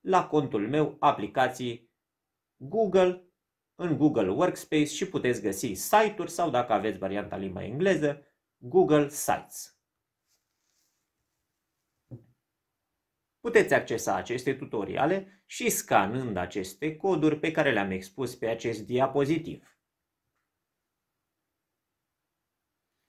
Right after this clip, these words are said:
Ei bine, eu am realizat un site de probă, un site demonstrativ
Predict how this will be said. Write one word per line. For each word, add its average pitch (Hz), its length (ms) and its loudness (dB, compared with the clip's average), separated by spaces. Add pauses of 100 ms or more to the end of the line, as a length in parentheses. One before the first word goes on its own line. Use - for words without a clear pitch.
(520)
Ei 220 140 4
bine, 117 220 0
eu 202 300 4
am 131 160 4
realizat 98 640 0 (300)
un 208 220 0
site 123 400 0 (480)
de 254 240 2
probă, 98 360 -2
un 175 160 2
site 147 220 4
demonstrativ 104 960 -2